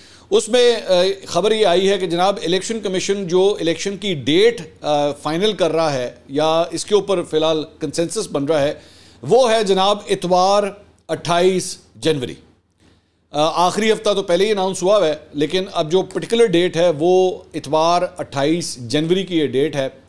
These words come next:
जिसको इलेक्शन कमीशन फ़िलहाल फाइनलाइज कर रहा है। तो ये जनाब, आपने ये खबर देखी, अ, कि मैंने आपको बताया था कि अट्ठाईस जनवरी की डेट के ऊपर जो है, वो इलेक्शन कमीशन सोच विचार कर रहा है कि इतवार का जो दिन है,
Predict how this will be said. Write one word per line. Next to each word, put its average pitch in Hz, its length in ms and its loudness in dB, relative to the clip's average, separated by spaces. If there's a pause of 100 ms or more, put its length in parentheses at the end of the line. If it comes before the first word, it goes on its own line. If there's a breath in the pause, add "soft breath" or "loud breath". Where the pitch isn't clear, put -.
(160)
जिसको 156 600 0 (280 loud breath)
इलेक्शन 160 300 -2
कमीशन 156 340 -4
फ़िलहाल 156 280 0
फाइनलाइज 143 520 -2
कर 131 200 -6
रहा 104 260 -6
है। - 320 -16 (160)
तो 175 80 4
ये 226 220 6
जनाब, 214 420 2
आपने 180 320 -2
ये 202 100 2
खबर 170 240 -4
देखी, 160 320 -6
अ, 170 120 -16 (140)
कि 151 340 -4
मैंने 151 180 -8
आपको 160 200 -8
बताया 139 280 -4
था 165 160 -4
कि 165 260 -6
अट्ठाईस 180 760 -2
जनवरी 170 400 -2
की 175 100 -8
डेट 147 260 -4
के 160 100 -8
ऊपर 147 220 -4
जो 131 120 -6
है, 139 60 -2
वो 139 160 -6
इलेक्शन 123 260 -12
कमीशन 123 360 -14
सोच 113 320 -10
विचार 113 260 -8
कर 104 160 -10
रहा 127 120 -6
है 120 60 -6
कि 113 300 -10
इतवार 120 320 -8
का 123 120 -8
जो 113 120 -10
दिन 120 200 -8
है, 110 180 -10